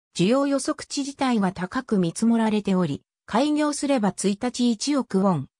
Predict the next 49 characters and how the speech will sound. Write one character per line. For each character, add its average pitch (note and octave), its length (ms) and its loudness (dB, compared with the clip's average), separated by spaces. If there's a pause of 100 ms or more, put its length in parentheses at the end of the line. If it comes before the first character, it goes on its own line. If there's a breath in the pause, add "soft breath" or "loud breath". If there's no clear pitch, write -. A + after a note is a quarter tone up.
(120)
年 B3+ 240 0
間 C#4+ 260 -2
三 C#4+ 260 0
百 D#4 300 -2
億 G3 220 0
ウ - 20 2
ォ A3 100 2
ン A#3+ 140 2
を F3+ 160 2
市 - 180 -4
が A#3 140 -2
負 - 160 -12
担 G#3 220 0
す B3 180 -2
る A#3+ 80 0
こ A#3+ 140 -6
と G#3+ 120 -2
が F#3+ 140 0
濃 D#3+ 160 0
厚 F#3+ 260 -2
と F3 280 -2 (180 soft breath)
な F#3 140 0
っ A#3+ 60 -6
て - 140 -4
い F3 120 -2
た。 - 260 -6 (420)
こ A3+ 120 0
れ C#4 120 4
は、 B3 260 0 (220)
イ A#3 140 2
ン D#4+ 60 -2
チ - 120 -4
ョ D4 40 0
ン D4 100 -6
国 C#4 200 -2
際 C#4 280 -4
空 D4+ 260 -2
港 C4 220 0
鉄 B3+ 300 -4
道 G3 180 2
で E3 80 0
も D3+ 160 0
問 E3 260 0
題 B3 200 0
化 A#3 140 -2
し - 140 -6
て F#3+ 100 0
い F3 100 0
た。 - 260 -8